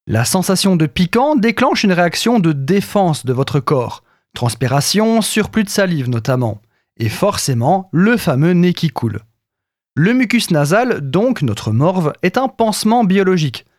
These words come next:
Une sorte de pâte gluante et épaisse destinée à agglutiner tous les corps étrangers pour les acheminer vers la sortie.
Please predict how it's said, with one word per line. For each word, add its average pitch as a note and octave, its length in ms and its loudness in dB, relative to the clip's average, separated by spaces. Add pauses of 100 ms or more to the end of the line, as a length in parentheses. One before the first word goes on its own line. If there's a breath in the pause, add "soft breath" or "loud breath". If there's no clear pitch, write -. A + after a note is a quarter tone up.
(300)
Une F#3 160 2
sorte - 400 -2
de D#3+ 120 2
pâte D#3 360 0
gluante E3 580 2
et C#3+ 140 2
épaisse G3 420 0
destinée G3+ 560 0
à D#3 80 4
agglutiner E3+ 580 2
tous C4 240 0
les G#3+ 140 2
corps E3 320 0
étrangers C3 520 0
pour C#3+ 180 -4
les A2 160 -2
acheminer C#3 500 2
vers D3+ 160 0
la F#3+ 140 2
sortie. F#3+ 680 -2